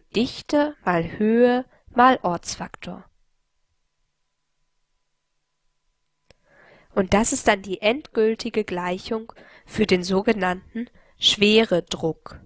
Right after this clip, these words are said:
Jetzt, wo wir so eine schöne Formel hergeleitet haben, wollen wir doch auch mal genau wissen, wie viel Druck auf den Ohren des Tauchers lastet. Wir kennen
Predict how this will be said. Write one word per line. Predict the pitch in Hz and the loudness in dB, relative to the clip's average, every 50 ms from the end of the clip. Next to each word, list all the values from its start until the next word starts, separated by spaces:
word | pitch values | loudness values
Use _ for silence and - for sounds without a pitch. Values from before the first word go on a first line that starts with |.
| - - - - - _ _ _ _ _ _ _ _ _ _ _ _ _ _ _ _ _ _ _ _ _ _ _ _ _ _ _ _ _ _ _ _ - - - - - - - - _ - - | -20 -20 -20 -20 -20 _ _ _ _ _ _ _ _ _ _ _ _ _ _ _ _ _ _ _ _ _ _ _ _ _ _ _ _ _ _ _ _ -20 -20 -20 -20 -20 -20 -20 -20 _ -4 -2
Jetzt, | 233 233 - - - | 0 0 0 2 2
wo | 233 214 | 4 4
wir | 202 196 | 4 6
so | 185 - 226 | 6 8 8
eine | 240 233 220 208 190 | 8 6 4 2 -2
schöne | - - - 208 202 196 | -4 -4 -4 -4 -6 -8
Formel | - - 208 196 196 190 180 180 | -4 0 0 0 0 0 -2 -2
hergeleitet | - 202 180 180 196 - 226 220 220 220 214 - 208 - - - | -4 -4 -4 -2 -2 -4 -2 0 0 0 0 -2 -4 -8 -8 -8
haben, | 208 202 - 208 196 - _ _ _ _ _ _ _ | -8 -8 -8 -12 -18 -20 _ _ _ _ _ _ _
wollen | - 214 220 226 220 | 4 4 4 4 2
wir | 233 | 0
doch | 214 196 196 | -2 -2 -2
auch | - 196 - - | -4 -6 -6 -8
mal | 190 202 | -10 -8
genau | - 185 180 185 196 214 240 240 226 - | -8 -8 -6 -4 -2 0 0 0 0 0
wissen, | - 196 - - - 247 254 277 - _ _ _ _ _ _ | -2 -2 -2 -2 -6 -8 -12 -14 -16 _ _ _ _ _ _
wie | - 233 214 | -8 -8 -4
viel | - 220 196 180 | -2 -2 -2 -2
Druck | - 185 175 190 233 - - - - | -2 -2 0 0 0 0 -2 -4 -2
auf | 202 190 - | -2 -2 -2
den | - - 180 - | -6 -16 -14 -8
Ohren | - 202 185 175 190 190 226 226 220 | -4 -2 -2 -2 -2 -2 -4 -6 -6
des | 226 185 - - | -6 -10 -10 -10
Tauchers | - - 170 165 170 170 - 220 220 - - - | -6 -4 -2 -2 -2 -4 -6 -8 -10 -8 -8 -8
lastet. | 185 185 175 165 - - - - - - - - - - _ _ _ _ _ _ _ _ _ _ _ _ _ _ _ _ _ _ _ _ _ _ _ _ _ _ _ _ _ _ _ _ _ _ | -6 -4 -4 -6 -8 -12 -12 -12 -12 -12 -12 -14 -20 -20 _ _ _ _ _ _ _ _ _ _ _ _ _ _ _ _ _ _ _ _ _ _ _ _ _ _ _ _ _ _ _ _ _ _
Wir | - - 202 - | -4 -2 -2 0
kennen | - - 214 185 180 190 214 240 277 320 370 | 0 -2 0 0 0 0 -2 -4 -6 -6 -8